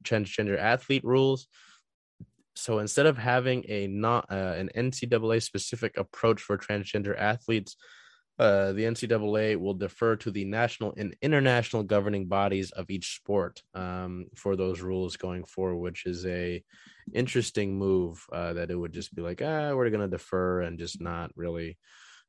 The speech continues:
take that responsibility. Um,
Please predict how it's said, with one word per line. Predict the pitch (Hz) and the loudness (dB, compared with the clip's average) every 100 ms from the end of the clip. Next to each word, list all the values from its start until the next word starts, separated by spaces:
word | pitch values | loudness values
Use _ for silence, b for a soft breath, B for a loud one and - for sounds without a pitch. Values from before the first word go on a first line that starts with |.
| _ | _
take | 98 - | -4 -2
that | 90 - | -4 -4
responsibility. | 76 - 90 85 82 80 90 87 82 82 - b b b _ | -8 -6 -6 -6 -8 -4 -4 -4 -6 -8 -12 b b b _
Um, | 85 82 - - - | -8 -6 -8 -10 -14